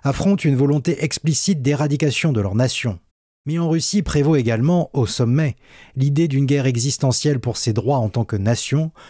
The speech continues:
en but à la pression d'un Occident menaçant à ses portes. En Israël, le sept octobre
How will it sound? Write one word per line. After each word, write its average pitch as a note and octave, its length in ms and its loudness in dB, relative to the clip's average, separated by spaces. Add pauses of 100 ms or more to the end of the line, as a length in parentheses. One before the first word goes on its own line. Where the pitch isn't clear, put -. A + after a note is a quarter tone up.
(100)
en B2 140 0
but D#3 260 2
à C3 60 2
la G#2+ 100 2
pression C#3+ 400 0
d'un A2 160 2
Occident A#2+ 400 0
menaçant B2 540 2
à G#2 40 0
ses G2+ 160 -6
portes. - 420 -12 (380)
En A2+ 140 0
Israël, A#2 420 2
le A#2+ 140 2
sept B2+ 260 0
octobre D3 480 0